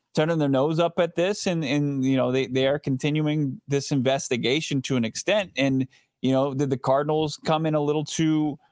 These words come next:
hard, uh, against McDonough? I-, is it gonna prove to cost them a little bit in the end? We'll see.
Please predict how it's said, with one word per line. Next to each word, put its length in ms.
hard, 600
uh, 320
against 540
McDonough? 440
I-, 180
is 400
it 80
gonna 220
prove 360
to 80
cost 380
them 180
a 20
little 260
bit 180
in 120
the 160
end? 180
We'll 120
see. 460